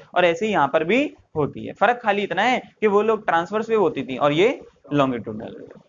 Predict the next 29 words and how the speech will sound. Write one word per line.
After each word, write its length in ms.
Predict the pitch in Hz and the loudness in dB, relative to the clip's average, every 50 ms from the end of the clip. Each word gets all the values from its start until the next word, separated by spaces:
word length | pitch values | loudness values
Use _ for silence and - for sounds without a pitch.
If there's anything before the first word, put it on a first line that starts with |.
| _ _ _ - | _ _ _ 0
बाकी 220 | 156 175 180 202 | 0 0 0 -2
सारी 260 | 196 - 151 131 127 120 | -6 -4 -4 -4 -4 -4
कहानी 260 | 127 117 113 120 135 | -6 -6 -6 -10 -12
same 240 | - 127 117 107 120 | -12 -12 -12 -12 -14
है। 60 | 147 _ _ _ | -18 _ _ _
क्या 100 | 151 156 | -6 -6
मेरी 120 | 165 165 | -2 0
बात 180 | 160 156 156 - | 0 0 0 -2
समझ 120 | 165 165 | -8 -8
में 140 | 165 170 160 | -6 -6 -6
आई 100 | 156 156 | -6 -6
तुम्हें? 260 | 160 170 170 175 208 - _ _ _ _ _ | -8 -10 -12 -12 -14 -16 _ _ _ _ _
बोलो, 240 | - 151 180 202 202 - _ _ _ _ _ _ _ _ _ _ _ _ | -2 0 0 0 -4 -6 _ _ _ _ _ _ _ _ _ _ _ _
समझ 120 | - 165 175 | -4 -4 0
में 120 | 190 202 | 2 0
आ 60 | 196 | 0
गया 140 | 185 185 190 | 0 0 -4
ये? 160 | 190 202 208 - _ _ _ _ _ | -6 -6 -8 -14 _ _ _ _ _
ठीक 160 | 185 185 196 | -4 -4 -4
है, 80 | 190 - - _ _ _ _ _ - | -6 -6 -10 _ _ _ _ _ -6
अच्छा, 160 | 135 127 143 | -2 -2 -2
इतना 240 | - 139 139 156 160 | -2 0 2 2 2
उतारो, 300 | 147 - 156 160 170 185 | 4 4 2 2 2 0
तो 160 | 190 185 170 180 | -4 -6 -8 -10
फिर 280 | 180 - 202 196 196 - - - - - - - | -6 -4 -4 -4 -4 -6 -12 -16 -20 -20 -6 -4
हम 140 | 151 156 | -2 2
आगे 200 | 139 147 156 170 | 2 2 2 0
discuss 280 | 160 165 - - 170 165 | -2 -4 -6 -8 -10 -6
करेंगे 280 | - 147 135 151 175 | -6 -6 -6 -4 -6